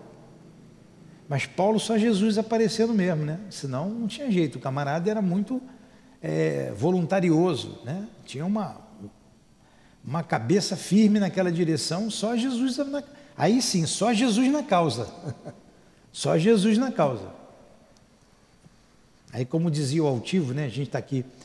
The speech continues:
é, faz uma, uma, uma brincadeira, mas séria, né? Jesus dá uma chave de galão nele. "Olha aqui quem que você tá perseguindo, rapaz. O que que tu quer comigo?"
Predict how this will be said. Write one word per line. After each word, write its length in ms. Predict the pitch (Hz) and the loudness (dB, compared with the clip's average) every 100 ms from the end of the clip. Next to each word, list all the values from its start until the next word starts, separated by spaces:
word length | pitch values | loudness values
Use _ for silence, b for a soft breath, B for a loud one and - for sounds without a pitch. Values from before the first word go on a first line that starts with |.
| B _ _ | B _ _
é, 120 | 117 | -12
faz 320 | 107 135 123 120 | -4 -2 -2 -2
uma, 240 | 120 110 | -6 -6
uma, 200 | 107 104 | -10 -14
uma 220 | 104 117 | -12 -10
brincadeira, 580 | 107 123 120 107 113 147 | -6 -4 -4 -4 -2 -2
mas 180 | 160 175 | -2 -4
séria, 340 | - 139 123 | -2 -2 -2
né? 300 | 120 127 123 | -6 -8 -8
Jesus 340 | 110 127 117 147 | -4 -4 -2 -4
dá 140 | 143 | -4
uma 160 | 185 208 | -4 -4
chave 340 | - 185 196 | 0 2 2
de 80 | 208 | 2
galão 360 | 220 220 233 240 | 2 2 0 2
nele. 360 | 196 165 98 - - - - - _ - | 2 2 -2 -14 -20 -20 -20 -20 _ -8
"Olha 160 | 135 165 | -2 -2
aqui 200 | - 151 | 0 -4
quem 200 | 156 147 | -4 -6
que 100 | - | -6
você 120 | 131 | -8
tá 120 | 147 | -6
perseguindo, 540 | 127 139 - 120 160 151 | -6 -6 -6 -4 -4 -4
rapaz. 380 | 98 - - | -10 -16 -20
O 200 | - _ | -20 _
que 100 | - | -14
que 60 | 143 | -12
tu 120 | 165 | -12
quer 160 | - 160 | -10 -8
comigo?" 400 | 160 160 156 | -6 -4 -4